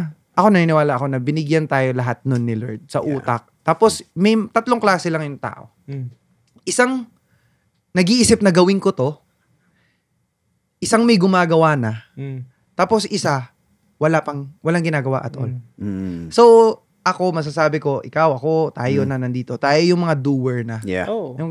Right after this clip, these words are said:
Speaker 1: because we're
Speaker 2: Exactly.
Speaker 1: doing it already.
Speaker 3: Mauna na ako.
Speaker 2: Mm.
Speaker 1: Yun, di ba? Parang
Speaker 2: Mm.
Speaker 1: ganon. So, yun yung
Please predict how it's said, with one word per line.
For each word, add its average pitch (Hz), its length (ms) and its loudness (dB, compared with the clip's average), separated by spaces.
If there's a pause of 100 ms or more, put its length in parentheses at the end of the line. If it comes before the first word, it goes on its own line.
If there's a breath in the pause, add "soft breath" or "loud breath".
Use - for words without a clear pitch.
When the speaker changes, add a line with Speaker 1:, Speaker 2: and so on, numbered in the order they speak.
(160)
Speaker 1:
because 185 180 -4
we're 202 140 4
Speaker 2:
Exactly. 185 160 2
Speaker 1:
doing 285 140 -6
it 196 100 -4
already. 131 320 -2
Speaker 3:
Mauna 143 180 -6
na 143 220 -8
ako. 135 160 -14 (340)
Speaker 2:
Mm. 165 140 -6
Speaker 1:
Yun, 175 200 4
di 135 100 0
ba? 160 140 4
Parang 185 220 2
Speaker 2:
Mm. 165 80 2
Speaker 1:
ganon. 190 220 4
So, 220 420 4 (1300)
yun 277 220 0
yung 285 280 0